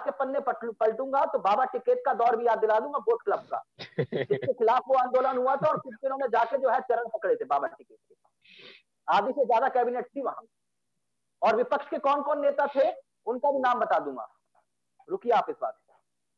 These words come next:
Speaker 1: अब मैं कुछ तस्वीरें दिखाना चाहूंगा। मैं ये तस्वीरें दिखा रहा हूँ, ये तस्वीरें सोशल मीडिया पर वायरल हो रही हैं और मैं चाहूंगा इन तस्वीरों को दिखाइए। ये तस्वीरों की न्यूज वर्ल्ड मीडिया पुष्टि नहीं करता है।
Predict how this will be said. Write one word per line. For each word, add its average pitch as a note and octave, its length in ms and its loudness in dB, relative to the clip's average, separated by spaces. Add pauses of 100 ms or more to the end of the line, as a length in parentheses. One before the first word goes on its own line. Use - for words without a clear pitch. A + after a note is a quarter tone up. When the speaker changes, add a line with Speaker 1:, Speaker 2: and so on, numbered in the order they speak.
(240)
Speaker 1:
अब G3+ 80 2
मैं B3 140 -2
कुछ C4 260 -8 (120)
तस्वीरें A#3 320 0
दिखाना C3 280 -6
चाहूंगा। - 360 -14 (640)
मैं C4+ 180 4
ये C#4+ 60 4
तस्वीरें C4 440 -2
दिखा G3+ 240 2
रहा F3 100 4
हूँ, G#3+ 220 -10 (500)
ये B3 60 2
तस्वीरें C#4 600 -2
सोशल A#3 380 2
मीडिया A#3 260 0
पर C4 160 -2
वायरल G3 420 2
हो B2+ 120 -6
रही - 280 -12
हैं - 60 -20 (340)
और G#3 100 4
मैं B3+ 100 -2
चाहूंगा B3 320 0
इन C4 80 -4
तस्वीरों G#3+ 340 0
को G#3 100 -2
दिखाइए। D3 340 -2 (680)
ये C4+ 100 0
तस्वीरों C4 460 -2
की D4 120 0
न्यूज A#3+ 420 0
वर्ल्ड B4 200 4
मीडिया G#4+ 220 2
पुष्टि G4+ 380 2
नहीं G3 260 -6
करता E4+ 320 2
है। B3 160 2